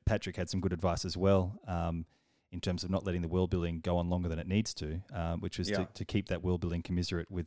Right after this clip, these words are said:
Speaker 1: the size of the world you're building. So,
Speaker 2: Yeah.
Speaker 1: um, you know, not expanding them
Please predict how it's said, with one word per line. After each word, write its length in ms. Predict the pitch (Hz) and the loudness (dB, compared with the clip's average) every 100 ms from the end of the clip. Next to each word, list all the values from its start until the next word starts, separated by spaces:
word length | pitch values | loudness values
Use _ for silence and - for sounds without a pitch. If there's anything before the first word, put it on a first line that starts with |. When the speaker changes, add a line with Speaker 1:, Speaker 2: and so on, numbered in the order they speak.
| - | -6
Speaker 1:
the 120 | 85 | -6
size 480 | - 95 87 85 - | -2 0 2 0 -2
of 80 | 87 | -4
the 80 | |
world 260 | 85 85 82 | -2 -2 -2
you're 60 | 82 | -2
building. 360 | 87 85 80 | -2 0 -4
So, 300 | - 95 87 - - _ _ | -2 2 2 0 -12 _ _
Speaker 2:
Yeah. 280 | - 107 120 110 | 2 6 6 4
Speaker 1:
um, 140 | 82 107 | 0 0
you 80 | |
know, 80 | 90 | 2
not 240 | 92 101 95 | 6 6 6
expanding 480 | 95 - 90 90 87 | 2 -2 -2 -2 -2
them 160 | 87 | -6